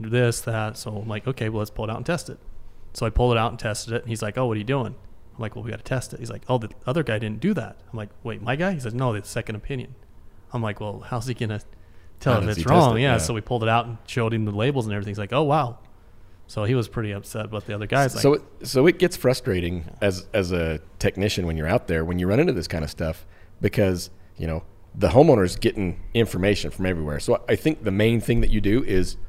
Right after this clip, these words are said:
Speaker 2: you just stay with what you know, right? This is, this is all stuff people can look up if they want to, if they wanna take the time,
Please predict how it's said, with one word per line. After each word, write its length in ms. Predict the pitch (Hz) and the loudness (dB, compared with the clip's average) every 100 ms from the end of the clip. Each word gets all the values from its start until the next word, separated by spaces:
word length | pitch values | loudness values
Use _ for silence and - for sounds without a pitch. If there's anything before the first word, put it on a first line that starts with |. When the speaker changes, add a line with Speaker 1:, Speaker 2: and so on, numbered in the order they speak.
| - - - - | -8 -10 -16 -12
Speaker 2:
you 320 | - 85 85 80 - - - - - - | -4 0 0 -4 -12 -16 -14 -14 -16 -8
just 300 | - - - | -4 -4 -4
stay 400 | - - - 78 | -6 -4 -2 -2
with 200 | 80 95 | -2 0
what 180 | 113 - | -2 0
you 60 | 139 | 0
know, 200 | 208 107 - - - - | 0 -2 -10 -12 -10 -2
right? 220 | 98 - - | -2 -2 0
This 180 | 123 - | 0 2
is, 160 | - - | 0 0
this 180 | 104 | -2
is 100 | 110 | 2
all 240 | 104 151 107 | 6 6 4
stuff 380 | - 123 131 - | 2 0 0 -2
people 240 | - - | -2 -2
can 140 | 87 | -2
look 160 | 92 - | -2 0
up 120 | - | -2
if 100 | - | -4
they 80 | - | -6
want 260 | 71 98 - | -4 -4 -4
to, 200 | 67 60 - - - | -10 -10 -14 -20 -10
if 100 | 82 | -4
they 60 | |
wanna 140 | 85 78 | -2 -2
take 160 | 104 | -4
the 80 | 80 | -6
time, 400 | - 98 73 64 | -4 -4 -4 -8